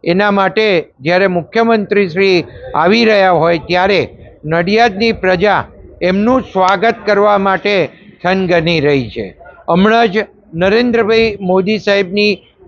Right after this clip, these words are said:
જાહેર સભા વિદ્યાનગર ખાતે ગઈ ત્યારે પચીસ હજારથી વધારે લોકો આ મીટિંગની અંદર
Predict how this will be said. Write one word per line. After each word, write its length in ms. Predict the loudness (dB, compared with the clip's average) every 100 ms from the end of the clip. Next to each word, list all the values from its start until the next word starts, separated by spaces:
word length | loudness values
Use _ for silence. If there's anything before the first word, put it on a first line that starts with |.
| -4
જાહેર 320 | 0 2 2
સભા 500 | 0 -2 0 0 0 -6 _ _ _
વિદ્યાનગર 840 | -6 -2 0 2 0 0 0 0
ખાતે 600 | -2 -4 -2 0 -2 -2 -4 -14 _ -12 -2
ગઈ 260 | 2 2
ત્યારે 540 | 0 0 2 2 0 -4 _ _ -20 -20 -20 _ _ _ _ -4
પચીસ 480 | -4 -2 -2 0 0
હજારથી 1080 | 2 2 4 2 -2 -10 -18 -20 -8 -4 0
વધારે 520 | 0 2 4 4 4
લોકો 540 | 2 0 0 0 0 -4 _ _ _ -2
આ 400 | 2 4 2 0 -6 -20 -20 -20 -20 _ _ _ _ -8
મીટિંગની 580 | -2 -2 2 2 4 2
અંદર 520 | 2 0 2 2 0